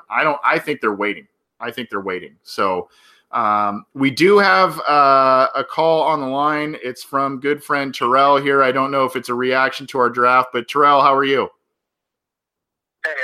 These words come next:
Speaker 2: how you doing? How you, how you guys doing? I
Speaker 1: Well,
Speaker 2: gotta
Speaker 1: we're,
Speaker 2: say,
Speaker 1: I'm, I'm,
Speaker 2: uh,
Speaker 1: I'm waiting to hear the, the hate and, uh, of how stupid I am on my draft here. So, um,
Speaker 2: I, I, I, I actually, I actually think both of y'all draft classes, either one of 'em will be great.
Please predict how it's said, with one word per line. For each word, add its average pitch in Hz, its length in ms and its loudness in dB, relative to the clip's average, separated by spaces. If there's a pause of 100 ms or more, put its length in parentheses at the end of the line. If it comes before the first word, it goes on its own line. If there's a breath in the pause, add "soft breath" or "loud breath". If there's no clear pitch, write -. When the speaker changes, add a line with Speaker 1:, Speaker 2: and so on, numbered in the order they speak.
Speaker 2:
how 156 100 -4
you 170 140 -12
doing? 180 280 -8
How 156 100 0
you, 160 200 -10
how 151 120 0
you 151 100 -10
guys 143 340 -8
doing? 127 400 -8
I 135 80 0
Speaker 1:
Well, 196 320 6
Speaker 2:
gotta 185 100 -2
Speaker 1:
we're, 196 140 4
Speaker 2:
say, - 60 -2
Speaker 1:
I'm, 180 240 4
I'm, 180 140 4
Speaker 2:
uh, 156 160 -4
Speaker 1:
I'm 190 180 2
waiting 220 240 2
to 214 100 -2
hear 202 240 2
the, 151 340 0
the 139 140 -2
hate 170 380 -2
and, 135 320 -12
uh, 139 180 -4
of 135 140 -6
how 147 160 0
stupid 147 420 -4
I 123 140 0
am 120 240 -2
on 120 100 -4
my 117 140 -4
draft 123 400 -2
here. 104 180 -6
So, 110 380 -2 (500)
um, 110 540 0
Speaker 2:
I, 202 100 2 (100)
I, 208 120 2 (100)
I, - 160 0
I 190 160 -2
actually, - 360 -12 (580)
I 165 280 0
actually 151 300 -10
think 135 300 -8
both 143 140 -8
of 151 160 -16
y'all 127 100 -4 (260)
draft 131 380 0
classes, 117 460 -4
either 135 300 -8 (100)
one 135 200 0
of 117 260 -2
'em - 640 -16
will 107 240 -6
be 107 360 -6
great. - 480 -4